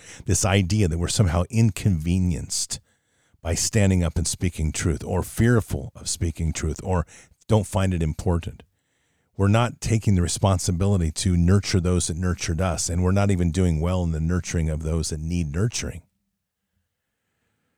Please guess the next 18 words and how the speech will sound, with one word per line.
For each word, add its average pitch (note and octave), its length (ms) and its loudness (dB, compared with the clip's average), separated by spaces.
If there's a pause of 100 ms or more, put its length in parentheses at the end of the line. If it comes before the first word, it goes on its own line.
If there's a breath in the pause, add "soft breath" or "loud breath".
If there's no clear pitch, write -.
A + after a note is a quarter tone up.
(1080)
Completely D#2 540 0
shaken - 540 -4 (920)
and E2+ 140 -2
ups-, - 320 -4
and D#2+ 220 -4 (1080)
turned G2 300 2
on E2+ 100 0
its D#2+ 180 -4
head F2 220 0
into E2 220 -2
a E2 60 -2
chaotic E2+ 540 -2
mess. D#2+ 640 -6 (1800)
And G2 120 2
we F#2 100 2
can F2+ 160 -2
passively G#2 540 2
walk F#2 240 2